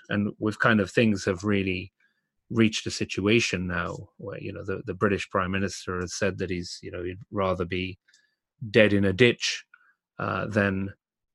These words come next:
request a further extension. So there's been extension after extension to,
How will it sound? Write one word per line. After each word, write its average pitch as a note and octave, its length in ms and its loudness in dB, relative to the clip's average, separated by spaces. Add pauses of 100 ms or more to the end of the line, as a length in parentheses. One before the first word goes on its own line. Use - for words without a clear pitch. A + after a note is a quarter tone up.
(1040)
request G#2 480 2
a G#2+ 60 2
further A2 380 6
extension. B2 640 0
So - 140 -2
there's C3+ 220 4
been D#3 180 6
extension A#2 560 4
after G#2 280 4
extension G#2+ 580 2
to, G2 280 -2